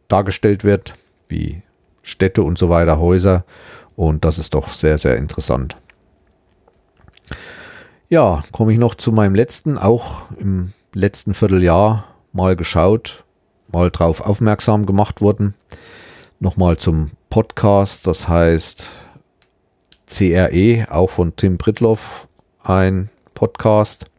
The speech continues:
der in unregelmäßigen Abständen kommt. Und da ging es um die Firma TerraVision. Und ich hatte den angefangen zu hören und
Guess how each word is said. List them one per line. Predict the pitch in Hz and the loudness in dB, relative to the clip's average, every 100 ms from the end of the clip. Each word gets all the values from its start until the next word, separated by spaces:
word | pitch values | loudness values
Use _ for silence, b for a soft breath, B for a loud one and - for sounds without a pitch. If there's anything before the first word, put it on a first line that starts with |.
| _ _ b b b b b b b - | _ _ b b b b b b b 0
der | 98 | 2
in | 92 | 2
unregelmäßigen | - 135 113 110 104 101 101 101 90 95 | 0 0 2 2 2 4 4 2 0 0
Abständen | 101 95 - 101 98 95 | -2 -2 0 -2 -2 -4
kommt. | - 104 104 - | 0 0 0 -4
Und | 92 82 | -6 0
da | 82 87 | 2 0
ging | - 90 | 0 0
es | 87 - - - | 0 -2 -6 -10
um | - 90 87 87 | -4 0 0 -2
die | 82 | -6
Firma | - 101 92 85 | 0 2 2 0
TerraVision. | - 87 87 78 78 - 90 139 - _ _ _ _ B B B B B B B B _ | 0 0 0 0 -2 0 2 2 -4 _ _ _ _ B B B B B B B B _
Und | 98 90 90 85 | -2 0 0 -2
ich | 82 | -2
hatte | 90 85 | 0 2
den | 87 80 | 0 0
angefangen | 95 113 - 107 104 | 0 0 0 0 0
zu | - 78 | 0 4
hören | 95 117 117 | 4 4 2
und | 95 95 92 | 0 0 0